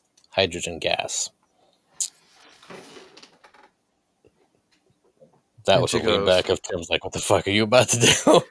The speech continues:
Speaker 1: <laughs>
Speaker 2: And, yeah, that was a lean back of me like, "Oh, dear God, he's gonna blow up the whole fucking tunnel." <laughs>
Speaker 1: It would work.
Speaker 2: And so she goes, "You're planning to blow up the whole tunnel with the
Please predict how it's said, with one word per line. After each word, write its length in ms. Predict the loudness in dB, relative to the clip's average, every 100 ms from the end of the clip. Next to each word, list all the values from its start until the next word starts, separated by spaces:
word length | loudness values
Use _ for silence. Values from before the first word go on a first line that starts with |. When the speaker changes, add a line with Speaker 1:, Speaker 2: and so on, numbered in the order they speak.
| -12
Speaker 1:
<laughs> 140 | -4
Speaker 2:
And, 260 | 2 2 4
yeah, 220 | 4 4
that 120 | 4
was 180 | 2 2
a 80 | 0
lean 200 | 0 2
back 220 | 2 0
of 100 | -2
me 120 | -4
like, 220 | -2 -2 -2
"Oh, 240 | -6 -8
dear 240 | -10 -16
God, 260 | -16 -18 -18
he's 120 | -18
gonna 160 | -20 -20
blow 180 | -20 -20
up 120 | -20
the 80 | -18
whole 140 | -18
fucking 280 | -16 -16 -16
tunnel." 280 | -18 -18 -18 -20 -14
<laughs> 1400 | -10 -6 -6 -6 -4 -4 -2 -4 -4 -4 -4 -6 -8 -12 -20 -20 -20 _ _ _
Speaker 1:
It 60 | -10
would 100 | -6
work. 320 | -4 -4 -4 -10 _ _ _ _ _ -6
Speaker 2:
And 240 | -4 -2
so 280 | 2 2 2
she 140 | -2
goes, 380 | 0 0 -2 -8 _ _ _ _ _ _
"You're 420 | -12 -10 -10 -12 -16 _
planning 340 | -14 -12 -12 -14
to 100 | -14
blow 220 | -10 -10
up 120 | -10 _
the 60 | -16
whole 200 | -12 -12
tunnel 500 | -12 -12 -12 -16 -16
with 180 | -16 -16 _ -16
the 400 | -16 -14 -16